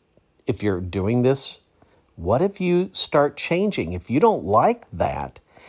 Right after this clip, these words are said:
can you change yourself to see the positive, to see the opportunities, to see, you know, um, uh, to experience gratitude and gratefulness,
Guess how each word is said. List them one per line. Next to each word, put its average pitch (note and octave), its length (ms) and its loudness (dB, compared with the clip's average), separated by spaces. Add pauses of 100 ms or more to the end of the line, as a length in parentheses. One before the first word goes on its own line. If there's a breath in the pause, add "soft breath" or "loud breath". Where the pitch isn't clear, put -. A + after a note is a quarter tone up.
(180 soft breath)
can B2 280 0
you A#2+ 140 0
change G3+ 540 0
yourself F#2 680 0 (420 soft breath)
to C3+ 120 -2
see D3+ 840 0 (300 soft breath)
the D#3 80 -2
positive, E3+ 880 -2 (640 soft breath)
to D3 100 2
see F#3+ 420 0
the E3+ 200 4
opportunities, A#2 1040 0 (420 loud breath)
to C#3+ 140 0
see, F3 880 0
you D3+ 160 0
know, C3+ 360 6
um, B2+ 480 4 (380)
uh, C#3 140 4
to D#3 220 0
experience E3+ 760 0 (240)
gratitude C3+ 800 2
and F#2+ 180 -4
gratefulness, A#2+ 1000 0